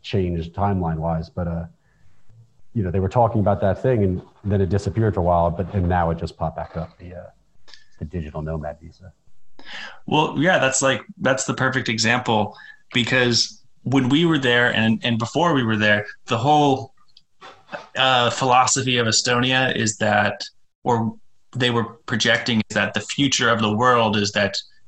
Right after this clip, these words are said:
Speaker 2: you can do everything remotely. And the examples they give is using the tools that came from Estonia, the Skypes,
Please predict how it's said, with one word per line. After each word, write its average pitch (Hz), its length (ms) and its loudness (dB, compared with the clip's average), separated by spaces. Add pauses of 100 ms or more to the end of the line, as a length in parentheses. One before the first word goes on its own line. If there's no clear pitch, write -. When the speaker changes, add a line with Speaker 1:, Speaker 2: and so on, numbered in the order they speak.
(280)
Speaker 2:
you 123 160 0
can 117 140 0
do 107 140 2
everything 107 320 0
remotely. 104 520 2
And 101 100 2
the 101 80 2
examples 107 480 0
they 101 140 -2
give 104 220 0
is 104 140 0
using 135 300 2
the 110 100 2
tools 107 420 -4
that 104 120 -2
came 107 220 -2
from 104 160 -2
Estonia, 104 420 0
the 104 60 0
Skypes, - 640 -2